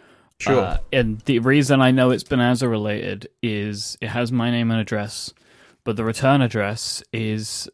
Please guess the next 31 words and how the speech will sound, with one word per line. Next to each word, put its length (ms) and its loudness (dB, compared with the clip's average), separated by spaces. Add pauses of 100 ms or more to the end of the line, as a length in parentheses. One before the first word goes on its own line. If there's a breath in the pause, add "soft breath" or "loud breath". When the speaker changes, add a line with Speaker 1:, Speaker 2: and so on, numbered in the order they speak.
Speaker 2:
the 320 -8
University 1080 -2
of 160 -8
Berlin 600 -2
Institute 500 -8
for 120 -12
Meteorology. 760 0
Speaker 1:
Hey, 60 -10 (320)
did 180 0
you 80 0
get 200 6
in? 380 0 (640)
Speaker 2:
I 140 4
don't 200 6
know. 380 6
I 40 2
guess 220 0
we'll 80 2
find 280 0
Speaker 1:
Mm-hmm. 80 0
Speaker 2:
out. 200 -6 (340)
Like, 300 -14
I'm 160 -4
gonna 200 2
o-, 220 2
I'm 140 0
gonna 160 0
use 180 4
a 80 0
knife 480 -2
now. 300 -16